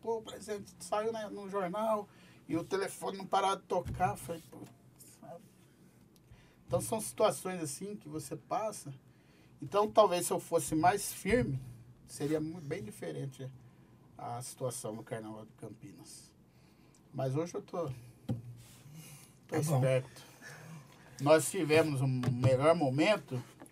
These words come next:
Speaker 1: de, pra aproveitar na época que o carnaval foi, o desfile, né, foi para, pro túnel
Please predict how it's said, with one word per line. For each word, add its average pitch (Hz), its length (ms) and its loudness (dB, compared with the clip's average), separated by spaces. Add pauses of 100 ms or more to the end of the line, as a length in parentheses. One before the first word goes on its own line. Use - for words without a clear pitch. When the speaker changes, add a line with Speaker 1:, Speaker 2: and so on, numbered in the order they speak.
(140)
Speaker 1:
de, 120 100 -8
pra 123 240 -6
aproveitar 120 680 4 (600)
na 117 220 4
época 135 300 2
que - 120 -10
o 165 120 -8
carnaval 185 420 2
foi, 185 200 -4 (140)
o 151 80 -6
desfile, 139 540 -2
né, 156 180 -2
foi - 180 -6
para, 143 240 -4
pro 165 260 -10
túnel 135 500 0